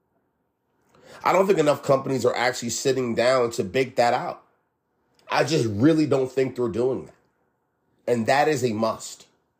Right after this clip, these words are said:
You have to do that. And if you do that, I really believe it can provide you,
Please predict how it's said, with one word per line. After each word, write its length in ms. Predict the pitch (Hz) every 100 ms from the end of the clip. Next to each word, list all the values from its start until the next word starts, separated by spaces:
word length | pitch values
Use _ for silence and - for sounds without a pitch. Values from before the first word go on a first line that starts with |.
| _ _ _ _ _ _
You 100 | -
have 340 | 117 139 127 -
to 80 | 107
do 180 | 87
that. 240 | 80 76 - _ _ _ _ -
And 100 | 131
if 160 | 117
you 120 | 131
do 260 | 110 151 202
that, 300 | 127 98 -
I 80 | 107
really 500 | 107 98 92 151 143
believe 640 | 113 120 113 107 92 85 - - -
it 100 | -
can 140 | - 117
provide 540 | 107 98 110 107 92
you, 380 | 98 98 90 85